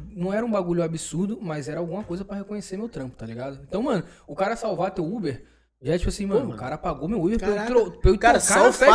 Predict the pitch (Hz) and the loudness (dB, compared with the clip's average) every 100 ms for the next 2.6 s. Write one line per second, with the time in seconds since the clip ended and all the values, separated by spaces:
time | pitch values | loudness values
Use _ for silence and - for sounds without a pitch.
0 | - 285 170 208 262 226 240 214 220 233 | 8 4 6 6 8 8 6 6 2 4
1 | 226 220 208 226 233 220 185 220 233 214 | 4 4 2 0 0 0 0 -2 0 2
2 | 185 247 - 156 120 | 2 0 -2 -6 -8